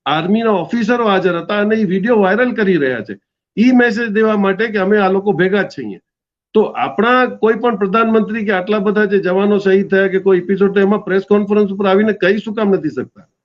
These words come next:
તમારે જેમ એ લોકો ખુલાસા આપે છે એમ તાબડતોબ આજે આપણે એને સસ્પેન્સ શું કામ રાખીને બેઠા છીએ કે આપણા રાફેલ ફગાવી દીધા, આપણા,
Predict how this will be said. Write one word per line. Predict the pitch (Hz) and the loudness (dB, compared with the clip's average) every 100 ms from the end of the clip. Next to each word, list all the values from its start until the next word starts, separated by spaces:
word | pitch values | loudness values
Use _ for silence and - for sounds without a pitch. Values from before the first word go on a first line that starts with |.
| _ _ _ _ _ _ _ - | _ _ _ _ _ _ _ -2
તમારે | 135 180 208 226 214 | 2 2 2 2 0
જેમ | 165 214 208 | 0 -2 0
એ | 175 | -2
લોકો | 202 233 240 | 0 -2 -4
ખુલાસા | - 220 208 208 185 | -2 0 2 2 0
આપે | 180 190 190 | 0 0 0
છે | 214 190 | 0 0
એમ | 202 | -2
તાબડતોબ | 185 170 208 196 208 | -4 -2 -2 -2 -2
આજે | 185 190 | -2 -2
આપણે | 214 214 226 | -4 -4 -4
એને | 233 | -4
સસ્પેન્સ | 220 190 190 240 240 | -2 -2 -2 -2 -2
શું | 233 220 | -2 0
કામ | 262 247 | 2 2
રાખીને | 247 254 247 | 0 0 0
બેઠા | 220 220 220 | 0 0 0
છીએ | 202 196 | 2 2
કે | |
આપણા | 185 185 190 | 0 0 0
રાફેલ | 180 180 202 185 | 0 0 -2 -2
ફગાવી | 190 185 180 | -2 -2 -2
દીધા, | 165 175 165 | -4 -4 -2
આપણા, | 156 160 180 180 | -2 -2 0 0